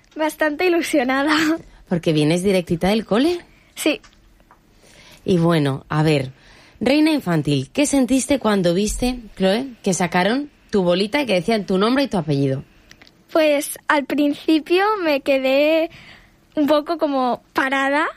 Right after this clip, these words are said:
Speaker 1: porque no reaccioné y después ya, pues,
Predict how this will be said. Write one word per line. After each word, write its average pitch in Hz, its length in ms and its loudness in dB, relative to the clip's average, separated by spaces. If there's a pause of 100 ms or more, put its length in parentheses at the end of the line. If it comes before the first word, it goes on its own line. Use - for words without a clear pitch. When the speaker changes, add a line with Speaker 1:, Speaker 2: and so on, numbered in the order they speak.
(680)
Speaker 1:
porque 294 300 0
no 302 140 2
reaccioné 311 680 0 (480)
y 320 160 2
después 311 600 0
ya, 294 320 0
pues, 285 320 -2